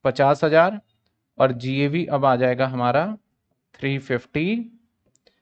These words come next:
इसमें से माइनस कर देंगे क्या? एमटी। एमटी क्या है हमारा, क्वेश्चन में गिवन है पचास हजार।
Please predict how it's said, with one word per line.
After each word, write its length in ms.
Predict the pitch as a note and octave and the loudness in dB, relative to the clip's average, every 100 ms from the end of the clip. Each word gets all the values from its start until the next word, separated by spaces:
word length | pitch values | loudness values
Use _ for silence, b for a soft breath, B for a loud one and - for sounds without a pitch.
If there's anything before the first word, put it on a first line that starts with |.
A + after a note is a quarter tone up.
| _ - | _ -10
इसमें 260 | C3 C#3+ | -6 -6
से 140 | C#3 D3+ | -4 -2
माइनस 420 | B2+ B2 C3+ C#3+ | 0 0 -2 -4
कर 200 | - C#3+ | -2 -2
देंगे 240 | C3+ C#3 C3+ | -2 -4 -4
क्या? 460 | C#3 D3+ F#3+ G3 F3 _ _ _ _ _ - | -2 -2 -2 -6 -14 _ _ _ _ _ -6
एमटी। 520 | B2+ B2+ C3 D#3+ F#3+ - | -2 -2 -2 -2 -2 -4
एमटी 340 | B2+ B2+ D3+ | -4 -4 -4
क्या 180 | D3 C#3+ | -2 -2
है 60 | C#3 | -2
हमारा, 300 | C#3 C#3+ C#3 | -2 -2 -4
क्वेश्चन 360 | C#3+ - C#3+ | -6 -8 -8
में 160 | C#3 C3 | -8 -6
गिवन 300 | C3 C3+ D3 | -6 -6 -6
है 200 | F3+ F3 _ _ _ _ _ _ _ _ _ | -10 -12 _ _ _ _ _ _ _ _ _
पचास 360 | C3 D#3+ D#3+ E3+ | -4 0 2 0
हजार। 280 | C#3+ D3 | -4 -6